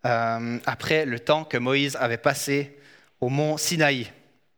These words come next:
dans la présence, dans la présence de Dieu. Et puis, justement, dans ce texte, au travers, euh, par l'intermédiaire de, de Moïse, eh bien, Dieu donne ses instructions pour l'éphod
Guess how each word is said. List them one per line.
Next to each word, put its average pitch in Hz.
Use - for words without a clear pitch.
dans 120
la 107
présence, 127
dans 113
la 113
présence 123
de 120
Dieu. 110
Et 151
puis, 226
justement, 190
dans 175
ce 160
texte, 208
au 147
travers, 170
euh, 127
par 151
l'intermédiaire 185
de, 131
de 131
Moïse, 160
eh 127
bien, 147
Dieu 190
donne 175
ses 123
instructions 143
pour 123
l'éphod 139